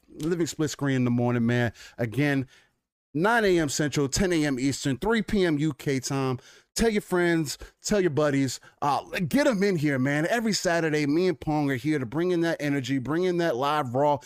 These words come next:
and uncut aesthetic that I, I feel like me and Pong really bring. Um,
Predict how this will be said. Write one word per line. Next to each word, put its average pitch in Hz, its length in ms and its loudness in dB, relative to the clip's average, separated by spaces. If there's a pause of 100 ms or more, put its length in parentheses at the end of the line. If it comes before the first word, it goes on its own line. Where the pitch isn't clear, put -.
(160)
and 165 140 -2 (180)
uncut 185 580 0 (680)
aesthetic 165 640 0 (220)
that 143 260 0
I, 139 260 -2
I 170 120 0
feel 180 180 0
like 147 180 0 (460)
me 170 240 2
and 156 100 -2
Pong 143 360 0
really 143 220 0
bring. 127 420 -2 (240)
Um, 123 280 0